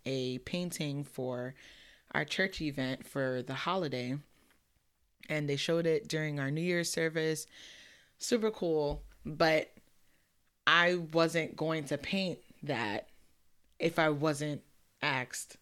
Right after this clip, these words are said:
to paint and, like, given parameters and things like that. And I just feel like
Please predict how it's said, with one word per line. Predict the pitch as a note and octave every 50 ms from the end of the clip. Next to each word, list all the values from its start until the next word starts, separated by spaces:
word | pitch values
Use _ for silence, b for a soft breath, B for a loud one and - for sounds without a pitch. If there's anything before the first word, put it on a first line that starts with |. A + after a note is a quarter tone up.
| _ _ b b b b b b b b b b b b _
to | - F3
paint | E3 - E3+ D3+ C#3 C3 - - -
and, | D#3 D#3+
like, | D#3+ D#3 D3 C#3
given | - E3+ D#3 E3 D#3 D3
parameters | - E3 D#3 D#3 D3+ D3 D3 D3+ D3+ C3+ A#2 A2 A2+ G#2+ A#2 A#2+ B2 - -
and | - D#3+ C3+
things | D#3+ D#3 D3 C#3
like | D3 C#3+ C#3 -
that. | D3+ C#3+ C#3 B2+
And | A#2+ C#3+
I | D3+
just | D3 - -
feel | D#3+ E3 D#3
like | D3+ D3 C#3+ -